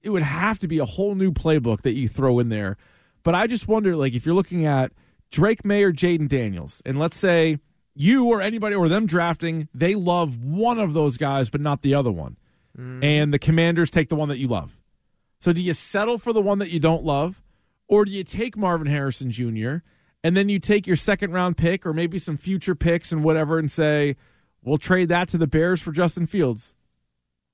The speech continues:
Speaker 1: So you can have
Speaker 2: Mm.
Speaker 1: Marvin Harrison and Justin Fields going forward with the, I, I, I, I kinda like that.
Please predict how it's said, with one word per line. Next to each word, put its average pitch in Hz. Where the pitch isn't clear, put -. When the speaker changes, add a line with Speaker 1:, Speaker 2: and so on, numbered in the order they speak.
Speaker 1:
So 165
you 156
can 160
have 151
Speaker 2:
Mm. 147
Speaker 1:
Marvin 180
Harrison 175
and 165
Justin 147
Fields 143
going 120
forward 104
with 110
the, 107
I, 117
I, 131
I, 135
I 143
kinda 165
like 160
that. 92